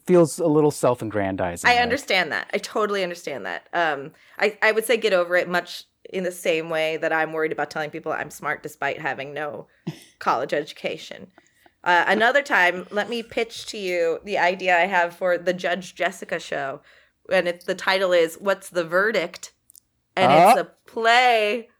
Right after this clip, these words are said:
Speaker 2: on my name. So
Speaker 1: Yes.
Speaker 2: sometimes you just gotta lean in, Nick. You don't know Nick is brilliant.
Speaker 1: If, if, what people need to know is it's you don't know, comma,
Speaker 2: Everyone knows
Speaker 1: Nick.
Speaker 2: that, Nick. Everyone knows that.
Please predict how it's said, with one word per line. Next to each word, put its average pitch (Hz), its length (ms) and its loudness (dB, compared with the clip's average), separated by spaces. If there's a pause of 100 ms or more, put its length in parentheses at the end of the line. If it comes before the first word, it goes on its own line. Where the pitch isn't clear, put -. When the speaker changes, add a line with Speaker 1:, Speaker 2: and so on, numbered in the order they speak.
(320)
Speaker 2:
on 190 540 2 (260)
my 165 640 0 (300)
name. 147 420 -8 (180)
So 247 240 4
Speaker 1:
Yes. - 240 -8 (100)
Speaker 2:
sometimes 254 400 0
you 294 60 -4
just 285 80 -10
gotta 254 180 0
lean 220 180 -2
in, 214 200 -2
Nick. 151 340 -6 (320)
You 294 140 -2
don't 381 160 0
know 359 120 -2
Nick 381 240 -4
is 285 140 -6
brilliant. 320 920 -10 (520)
Speaker 1:
If, 170 160 0
if, 196 220 -4
what 202 240 2
people 285 180 2
need 254 80 2
to 226 60 2
know 190 160 4
is 156 120 4
it's - 280 -6
you 185 200 2
don't 214 260 0
know, 165 440 4
comma, 151 760 2 (180)
Speaker 2:
Everyone 415 600 6
knows 427 260 10
Speaker 1:
Nick. - 100 4
Speaker 2:
that, 277 240 6
Nick. 262 260 2 (360)
Everyone 427 500 6
knows 370 360 8
that. 226 280 4